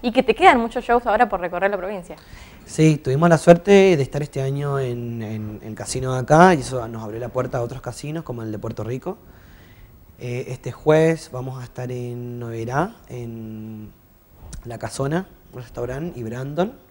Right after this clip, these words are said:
Speaker 2: en el Brandon de Oberá. El mismo día, solo que distinto horario, unos a las diez y el otro en Brandon a las once de la noche. Y este sábado voy a estar en Bar Nuevo Imperio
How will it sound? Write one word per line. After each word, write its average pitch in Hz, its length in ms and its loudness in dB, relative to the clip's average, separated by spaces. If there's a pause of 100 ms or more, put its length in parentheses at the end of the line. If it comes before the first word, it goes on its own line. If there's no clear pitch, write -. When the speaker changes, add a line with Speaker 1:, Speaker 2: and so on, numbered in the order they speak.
(160)
Speaker 2:
en 107 360 -12
el 104 40 -12
Brandon 113 400 -10
de 110 80 -8
Oberá. 117 300 -6 (720)
El 120 120 -12
mismo 151 260 -2
día, 170 320 8
solo 151 260 2
que 143 60 -4
distinto 135 300 -4
horario, 123 260 -4
unos 120 180 -10
a 120 60 -10
las 117 160 -10
diez 139 480 -6
y 120 60 -12
el 110 80 -10
otro 113 340 -10
en 110 100 -10
Brandon 113 320 -10
a 113 80 -12
las 110 140 -16 (100)
once 117 300 -12
de 110 60 -10
la 117 40 -10
noche. 143 280 -10 (580)
Y 131 140 0
este 151 260 -2
sábado 165 580 4
voy 131 180 0
a - 20 -6
estar 123 300 -10
en 131 680 -10
Bar 120 180 -10
Nuevo 120 140 -10
Imperio 151 420 -2